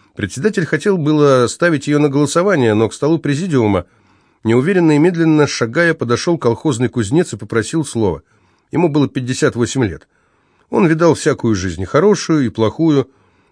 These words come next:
У него была большая семья. В прошлом году он выработал больше шестисот трудодней. Двое младших детей, его и жена, вторую неделю не поднимались с постели.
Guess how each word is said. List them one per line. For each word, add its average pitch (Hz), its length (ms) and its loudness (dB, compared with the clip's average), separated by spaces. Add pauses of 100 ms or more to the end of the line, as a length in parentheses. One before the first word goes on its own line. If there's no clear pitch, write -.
У 147 60 -4
него 208 200 2
была 123 220 2
большая 120 400 2
семья. 139 480 -2
В - 100 -20
прошлом 120 320 -2
году 147 320 2
он 107 500 0
выработал 117 520 0
больше 127 320 -2
шестисот 113 560 -6
трудодней. 110 680 -2 (720)
Двое 151 260 0
младших 143 400 2
детей, 127 340 -2
его 127 300 2
и 120 80 4
жена, 117 440 2 (200)
вторую 135 400 0
неделю 120 460 2
не 107 160 2
поднимались 120 580 0
с - 60 -12
постели. 113 580 -2